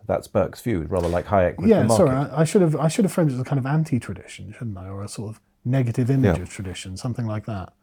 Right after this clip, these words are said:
Speaker 2: Um, but so, uh, on the, on the subject of tradition, then, um, how do you think we can best make the argument for these traditions in the modern era? Because,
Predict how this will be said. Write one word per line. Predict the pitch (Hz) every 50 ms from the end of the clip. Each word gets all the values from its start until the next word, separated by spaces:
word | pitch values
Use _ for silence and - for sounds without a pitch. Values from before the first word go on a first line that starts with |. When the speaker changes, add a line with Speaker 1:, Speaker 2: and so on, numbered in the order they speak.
| _ _ _ _ _ _ _ _ _
Speaker 2:
Um, | - 107 104 104 101 92 - _ _ _ _ _
but | - 151 147 143 - _ _ - -
so, | - - 214 185 151 - - _ _ _ _ _ _ _ _ _ _ _ -
uh, | - 202 175 165 165 - - 262
on | 294 302
the, | 294 262
on | 202 180 220 233
the | 214
subject | - 240 214 - 202 156 -
of | 160 147
tradition, | - - 147 160 160 156 - 120 98
then, | 85 - - 80 -
um, | - - 151 151 147 147 143 - - _ _ _ _ _ _ _ _ _ _ _
how | - - 208 254 302 311 294 277 240 180 131 127 131
do | 143 165
you | 170 165
think | - - 175 151 127
we | 135 143
can | - 160 143 127
best | 147 139 131 - -
make | 135 131 135 135 131 - - -
the | 127 123
argument | 120 123 127 123 117 - 95 80 - - - - - - _ -
for | - - - 139 113
these | 98 98 95 -
traditions | - - - - - - - - - - - - - _ _
in | - 135 127
the | 123
modern | 113 113 110 98 101 101
era? | 101 95 85 - - - - _ - - - - - _ -
Because, | 131 - - 143 135 135 127 120 110 -